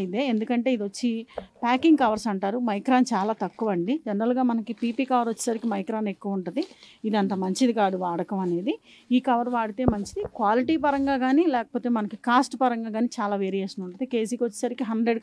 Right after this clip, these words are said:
కవర్స్ ఉంటాయి, పీపీ వచ్చేసరికి ఫార్టీ కవర్స్, అంటే ఒక కవర్ కాస్ట్ వన్ పాయింట్ ఫైవ్ పైసా, టూ రూపీస్ ఉంటే పీపీ కవర్స్ వచ్చి ఫోర్ ఫైవ్ రూపీస్ ఉంటుందండి. కాస్ట్ పరంగా ఫిఫ్టీ పర్సెంట్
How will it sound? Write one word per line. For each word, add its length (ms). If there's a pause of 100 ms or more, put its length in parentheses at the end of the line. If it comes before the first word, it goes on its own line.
కవర్స్ 320
ఉంటాయి, 220 (400)
పీపీ 280
వచ్చేసరికి 440
ఫార్టీ 340
కవర్స్, 320
అంటే 180 (520)
ఒక 60 (140)
కవర్ 280
కాస్ట్ 260 (600)
వన్ 180
పాయింట్ 220
ఫైవ్ 200
పైసా, 240 (100)
టూ 160
రూపీస్ 340
ఉంటే 220 (380)
పీపీ 300
కవర్స్ 220
వచ్చి 200
ఫోర్ 240
ఫైవ్ 200
రూపీస్ 300
ఉంటుందండి. 360 (100)
కాస్ట్ 300
పరంగా 340
ఫిఫ్టీ 300
పర్సెంట్ 260